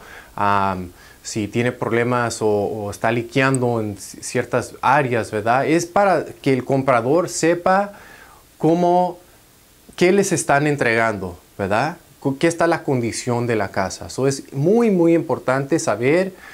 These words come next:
porque no quieres comprar una casa y el próximo día se, se rompe una pipa porque la plomería no está bien, ¿verdad? Now, la evaluación de la casa para estar seguro del el valor de la casa es algo completamente diferente, una inspección completamente diferente,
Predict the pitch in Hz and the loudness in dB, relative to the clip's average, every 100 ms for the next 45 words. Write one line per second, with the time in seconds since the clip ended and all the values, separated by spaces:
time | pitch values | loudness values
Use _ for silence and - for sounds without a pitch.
0 | - - 135 135 147 147 170 170 139 151 | -20 -4 -2 0 0 2 0 0 0 0
1 | 151 147 170 175 214 202 - - - 127 | 0 2 2 4 2 0 -6 -20 -10 0
2 | 131 131 160 160 - 139 135 180 202 208 | 2 2 0 0 0 0 2 4 4 2
3 | - 117 131 120 117 135 117 135 147 147 | -4 -2 0 0 0 -2 0 0 0 0
4 | 143 131 - 180 202 180 139 - 123 117 | 0 0 -2 -2 0 0 0 0 0 0
5 | - 113 110 110 107 101 104 92 92 82 | 0 -2 0 0 0 -2 -4 -4 -6 -8
6 | - _ _ 98 110 190 - _ - - | -20 _ _ -4 -4 -4 -8 _ -20 -20
7 | - - - - 135 151 - - - 127 | -20 -20 -14 0 2 2 0 -8 -6 0
8 | 135 156 151 156 147 143 139 127 - 185 | 4 4 2 2 4 2 2 0 0 2
9 | 240 233 202 - 139 139 160 156 139 120 | 4 4 2 2 2 2 -2 2 2 4
10 | 117 120 - 143 139 170 151 160 156 131 | 2 -2 0 0 2 0 2 4 4 2
11 | 120 - 117 110 113 120 165 190 175 135 | 0 -2 -4 0 2 4 4 4 2 0
12 | 113 117 - 131 143 143 160 - 135 127 | 0 -2 0 -2 0 2 2 2 -2 0
13 | 131 139 131 127 131 117 104 110 123 127 | 0 0 0 0 -2 -2 -2 -2 0 0
14 | 131 131 131 120 - 139 156 - - 123 | 0 0 -2 -6 -2 0 0 -4 -6 -6
15 | 117 147 156 160 147 143 135 107 110 113 | -2 -2 0 0 0 0 0 0 -2 -2
16 | 107 - | -4 -10